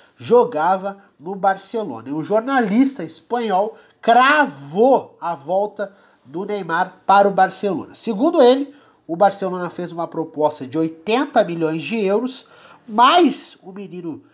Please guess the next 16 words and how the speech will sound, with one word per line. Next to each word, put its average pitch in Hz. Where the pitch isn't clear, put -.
Dembélé, 240
e 269
o 262
P 254
S 220
G 175
aceitou 240
a 202
proposta, 202
que -
disse, 180
"Tá, 190
tá 170
beleza, 165
por 180
isso 196